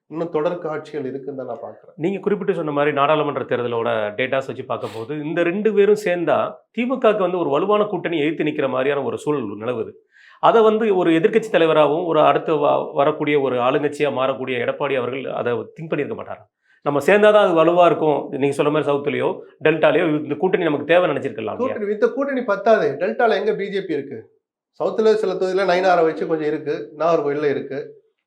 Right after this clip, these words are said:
Speaker 2: பாமகவோட
Speaker 1: பரவாயில்ல, ஒரு சமுதாயமே இந்த இயக்கத்தை விட்டு போயிடுச்சுங்கிறது நாடாளுமன்ற தேர்தலில் தெரிஞ்சு போச்சுல. அந்த சமுதாயத்தை திருப்பி கூப்பிடுறதுக்கு, திருப்பி சேர்த்துக்கிறதுக்கு என்ன நீங்க கையில வச்சிருக்கீங்க? எடப்பாடி என்ன கையில வச்சிருக்கிறார்?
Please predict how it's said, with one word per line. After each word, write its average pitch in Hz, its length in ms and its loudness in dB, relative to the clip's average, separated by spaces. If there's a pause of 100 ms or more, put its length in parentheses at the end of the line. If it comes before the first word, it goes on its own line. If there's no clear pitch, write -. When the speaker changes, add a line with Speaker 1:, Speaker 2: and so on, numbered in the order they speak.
(140)
Speaker 2:
பாமகவோட 196 440 8
Speaker 1:
பரவாயில்ல, 196 340 4
ஒரு 170 200 4 (100)
சமுதாயமே 233 520 6
இந்த 233 200 4
இயக்கத்தை 196 380 2
விட்டு 185 160 0
போயிடுச்சுங்கிறது 180 580 -2
நாடாளுமன்ற 170 460 2
தேர்தலில் 156 320 -2
தெரிஞ்சு 156 260 -4
போச்சுல. 131 240 -10
அந்த 139 240 -6
சமுதாயத்தை 196 480 -2
திருப்பி 180 260 -8
கூப்பிடுறதுக்கு, 151 540 -8
திருப்பி 160 340 -10
சேர்த்துக்கிறதுக்கு 139 420 -6
என்ன 143 220 -4
நீங்க 135 300 -6
கையில - 20 -4
வச்சிருக்கீங்க? 120 540 -14 (880)
எடப்பாடி 143 360 -4
என்ன 127 180 -4
கையில 120 180 -6
வச்சிருக்கிறார்? - 440 -12